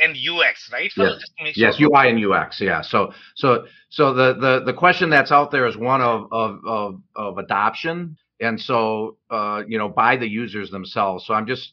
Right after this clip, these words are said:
Speaker 2: I'm, I'm just le-, kinda leading into that meet, that comment. How, how, as you look at this,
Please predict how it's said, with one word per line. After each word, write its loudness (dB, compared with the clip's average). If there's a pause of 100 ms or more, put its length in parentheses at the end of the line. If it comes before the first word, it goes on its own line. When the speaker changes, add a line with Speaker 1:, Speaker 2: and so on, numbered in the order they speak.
Speaker 2:
I'm, -4
I'm -6
just -8
le-, -4
kinda 0
leading -6
into -4
that -2
meet, -8 (100)
that -4
comment. 0 (340)
How, 0
how, -2
as -2
you 2
look 2
at 2
this, -4